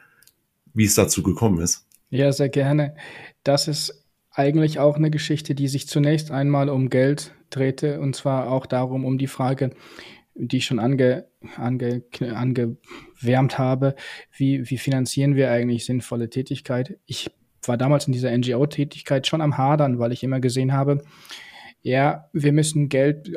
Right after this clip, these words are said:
Speaker 2: mühsam einwerben über eben Stiftungsgelder und so weiter, aber eigentlich müssen wir doch Lösungen finden, um unternehmerisch eben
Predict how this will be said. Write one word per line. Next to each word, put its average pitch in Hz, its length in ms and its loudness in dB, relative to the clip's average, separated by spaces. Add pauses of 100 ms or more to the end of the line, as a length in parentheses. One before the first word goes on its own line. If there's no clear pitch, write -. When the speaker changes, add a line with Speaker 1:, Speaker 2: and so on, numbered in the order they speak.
Speaker 2:
mühsam 151 500 4
einwerben 139 800 2
über 151 260 2
eben 131 240 0
Stiftungsgelder 123 800 -2
und 120 120 -2
so 117 140 -4
weiter, 123 260 -2
aber 120 160 0
eigentlich 151 320 4
müssen 156 160 2
wir 156 80 2
doch 139 140 0
Lösungen 160 340 2
finden, 156 320 2
um 156 140 0
unternehmerisch 151 800 2 (340)
eben 123 320 2